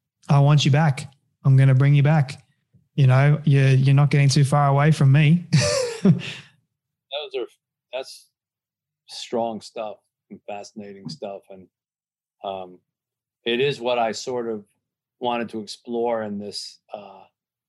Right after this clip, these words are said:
Speaker 2: in this book. I don't know why, you know, I don't write about God a lot, even though, you know, my books have been used by,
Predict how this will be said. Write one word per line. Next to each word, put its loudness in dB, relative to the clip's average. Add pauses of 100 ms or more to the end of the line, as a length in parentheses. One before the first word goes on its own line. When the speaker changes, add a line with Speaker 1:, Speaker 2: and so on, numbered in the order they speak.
(120)
Speaker 2:
in -6
this -6
book. -8
I -8
don't -8
know -10
why, -4
you -10
know, -10
I -8
don't -12
write -8
about -14
God -6
a -16
lot, -14 (100)
even -12
though, -12 (640)
you -10
know, -6 (240)
my -10
books -12
have -10
been -12
used -14 (580)
by, -8